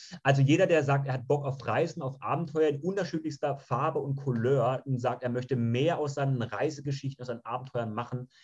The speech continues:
ist, ist richtig bei der Adventure Masterclass oder kann einfach da ein bisschen tiefer abtauchen,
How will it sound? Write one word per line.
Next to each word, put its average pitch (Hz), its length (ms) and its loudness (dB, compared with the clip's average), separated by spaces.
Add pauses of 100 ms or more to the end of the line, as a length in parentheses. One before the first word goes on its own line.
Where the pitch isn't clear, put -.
(400)
ist, - 320 -2
ist 143 220 -8
richtig 170 340 -4
bei 143 80 -4
der 139 120 0
Adventure 131 380 -2
Masterclass 117 680 -4
oder 120 100 -6
kann 127 200 -8
einfach 135 220 -6
da 127 100 -4
ein 127 80 -4
bisschen 131 200 -2
tiefer 143 360 -4
abtauchen, 139 720 0